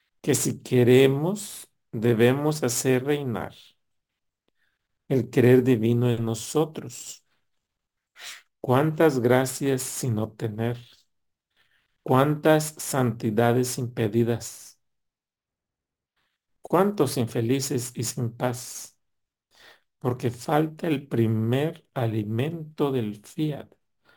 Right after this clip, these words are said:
falta la vida de Jesús en nosotros. He aquí todo el mal. Bendita hija mía,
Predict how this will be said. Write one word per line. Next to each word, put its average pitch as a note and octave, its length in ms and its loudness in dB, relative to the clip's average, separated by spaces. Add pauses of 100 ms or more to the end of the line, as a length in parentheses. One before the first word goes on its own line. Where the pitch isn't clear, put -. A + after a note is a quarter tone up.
(380)
falta C#3 420 2
la A#2+ 180 2
vida A#2 440 0
de A2+ 160 0
Jesús - 840 -6
en A2+ 160 -4
nosotros. G#2+ 880 -6 (2000)
He C3+ 160 6
aquí C3+ 400 0 (180)
todo C#3+ 760 0
el C3 180 2
mal. F#2+ 360 -6 (3750)
Bendita A#2+ 380 4
hija B2+ 220 6
mía, D#3 500 2